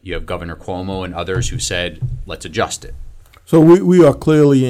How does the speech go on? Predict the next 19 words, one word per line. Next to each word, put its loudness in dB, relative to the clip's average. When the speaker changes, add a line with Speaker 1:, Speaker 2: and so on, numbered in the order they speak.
Speaker 2:
in -2
the -4
adjust -8
camp. -12
Um, -10
let -2
me 2
give 2
you 2
one -2
Speaker 1:
Do 2
you 4
Speaker 2:
data 2
Speaker 1:
even -4
think -10
it -8
should -10
be -10
adjusted? -12